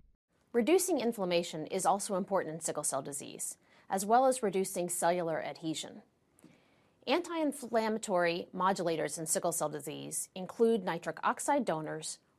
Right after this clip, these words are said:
arginine, and glutamine. Selectins mediate the white blood cell adhesion and rolling in sickle cell disease. Selectins are expressed on endothelial cells, platelets, and leukocytes, as well as other cell types. Selectins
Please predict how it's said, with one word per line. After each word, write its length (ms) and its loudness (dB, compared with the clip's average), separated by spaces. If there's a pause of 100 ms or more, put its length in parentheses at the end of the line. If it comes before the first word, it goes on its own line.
arginine, 640 4
and 160 -4
glutamine. 520 -4 (880)
Selectins 680 4
mediate 520 2
the 80 -2
white 300 4
blood 200 4
cell 340 2
adhesion 760 0
and 240 -4
rolling 520 2
in 140 -10
sickle 220 0
cell 220 -4
disease. 520 -10 (400)
Selectins 640 4
are 60 2
expressed 580 -2
on 120 -2
endothelial 580 4
cells, 480 -4 (260)
platelets, 600 -2 (280)
and 140 0
leukocytes, 640 0
as 140 0
well 180 8
as 120 2
other 240 -2
cell 240 4
types. 540 -6 (440)
Selectins 520 6